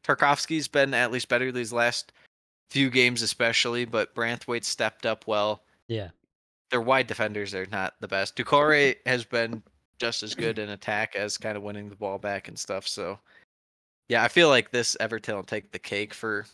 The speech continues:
Speaker 1: unluckiest team so far, but let's, uh, let's go to the last two to see who can get second for you, okay? We have Brentford, uh, who are fifteenth in the table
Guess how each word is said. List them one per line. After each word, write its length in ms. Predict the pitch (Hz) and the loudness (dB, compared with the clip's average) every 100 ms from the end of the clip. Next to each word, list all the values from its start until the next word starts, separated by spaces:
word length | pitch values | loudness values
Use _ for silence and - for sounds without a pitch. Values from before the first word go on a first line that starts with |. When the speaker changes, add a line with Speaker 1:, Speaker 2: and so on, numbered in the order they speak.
| _ _ 110 | _ _ -10
Speaker 1:
unluckiest 500 | 113 110 - 107 - | -6 -8 -6 -8 -6
team 180 | 113 | -8
so 200 | 104 113 | -6 -6
far, 280 | 104 110 110 | -2 -2 -2
but 240 | 101 101 - _ _ _ _ _ _ _ _ _ _ _ _ _ | -2 -6 -6 _ _ _ _ _ _ _ _ _ _ _ _ _
let's, 240 | 107 101 - | -8 -4 -2
uh, 240 | 95 90 - _ _ _ - | 0 -2 -8 _ _ _ -6
let's 120 | 127 | 2
go 100 | 160 | 6
to 60 | 143 | 6
the 100 | 123 | 6
last 320 | 117 113 - | 6 4 2
two 160 | 117 | -4
to 80 | 98 | -2
see 200 | - 104 | -4 -4
who 120 | 101 | -6
can 180 | 101 101 | -6 -6
get 160 | 98 - | -6 -4
second 400 | - 90 - - _ _ | -4 -4 -6 -12 _ _
for 180 | 95 85 | -8 -6
you, 80 | |
okay? 240 | 76 - 104 - _ - - _ _ _ _ - | -6 -4 -4 -6 _ -20 -20 _ _ _ _ 2
We 80 | |
have 140 | 131 - | 2 4
Brentford, 500 | 135 139 - 123 135 - _ _ _ _ _ _ _ _ | 4 4 0 -4 -4 -12 _ _ _ _ _ _ _ _
uh, 460 | 117 113 110 104 104 - _ _ - | 0 2 4 4 2 -4 _ _ -16
who 180 | 120 127 | -6 0
are 220 | 117 113 | 2 2
fifteenth 480 | - 165 - 165 156 | 2 0 0 -4 -2
in 140 | 143 | -4
the 80 | 127 | -4
table 520 | - 147 156 170 165 | 0 2 2 -2 -8